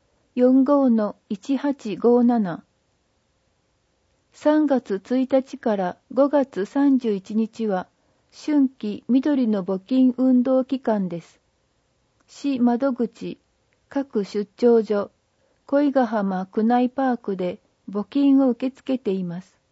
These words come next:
いただいた募金は、緑を守り育てる活動に活用します。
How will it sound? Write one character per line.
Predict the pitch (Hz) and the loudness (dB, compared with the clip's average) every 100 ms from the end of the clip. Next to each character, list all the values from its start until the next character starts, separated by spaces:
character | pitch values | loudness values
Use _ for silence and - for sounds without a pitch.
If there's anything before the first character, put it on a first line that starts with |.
| _ _ _ _ _ _ | _ _ _ _ _ _
い | 233 | -6
た | 262 262 | 0 2
だ | 269 | 2
い | 269 | 2
た | 269 | 0
募 | 247 247 | 0 -2
金 | - 254 247 | 0 2 4
は、 | 240 226 _ _ _ _ - | 4 0 _ _ _ _ -2
緑 | 262 285 294 254 208 | 0 2 2 2 0
を | 180 | 0
守 | 220 220 254 262 | 2 4 4 4
り | 185 | 0
育 | - 233 254 | -2 0 2
て | 277 | 0
る | 254 233 | -2 -2
活 | 202 185 226 | -6 -6 -4
動 | 220 226 226 | 2 2 2
に | 220 208 | 0 -4
活 | - 185 - | -8 -12 -4
用 | 233 226 | 0 0
し | 220 - | 0 -4
ま | 208 208 | -6 -6
す。 | - _ | -12 _